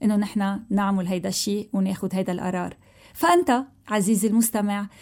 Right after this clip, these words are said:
بركي بيكون بدك وبدك وبدك أمور كتيرة بحياتك،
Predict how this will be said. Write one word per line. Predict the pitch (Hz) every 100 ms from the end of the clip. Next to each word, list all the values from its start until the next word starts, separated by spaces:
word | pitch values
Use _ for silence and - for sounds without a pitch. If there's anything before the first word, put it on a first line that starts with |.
| - -
بركي | 359 427 415
بيكون | 311 - 247 226
بدك | 254 196 190 202 196 196
وبدك | 214 226 202 202 190 -
وبدك | 220 226 208 190 -
أمور | 240 302
كتيرة | 247 - 277 240
بحياتك، | 185 185 190 185 185 185